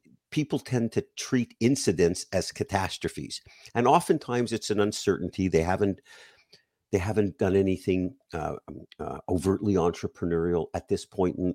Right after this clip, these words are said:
in their lives. So, I mean, I get it, but getting the mindset of, "I'm going to buy a business. It may not be perfect, but you're going to solve for all potential issues related to the pricing, the terms, the conditions, your due diligence."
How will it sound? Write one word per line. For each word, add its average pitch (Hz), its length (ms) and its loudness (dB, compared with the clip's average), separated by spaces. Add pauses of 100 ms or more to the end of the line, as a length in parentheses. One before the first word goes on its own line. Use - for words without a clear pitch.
(140)
in 90 100 2
their 92 140 6
lives. 69 400 -4
So, 80 240 2 (260)
I 76 40 -4
mean, 87 200 0
I 95 140 2
get 98 320 4
it, - 260 -2 (340)
but 92 180 0 (300)
getting 151 260 10
the 135 80 8
mindset 110 600 4
of, 92 220 2 (100)
"I'm 92 160 -2
going 113 200 4
to 170 60 0
buy 139 200 0
a 110 80 6
business. 85 480 -2
It - 160 -10
may 104 160 2
not 117 240 -2
be 95 120 -4
perfect, - 640 -8 (320)
but - 160 -4
you're 98 120 0
going 98 280 4
to 92 360 2 (240)
solve 117 480 6
for - 220 -2
all 90 120 6
potential 92 580 -2
issues 92 360 -2
related 82 340 0
to - 60 -6
the 80 80 0
pricing, 85 460 -4
the 76 60 -6
terms, 85 320 -2
the - 60 -8
conditions, 82 520 -4
your 82 100 0
due 80 220 -4
diligence." 82 640 2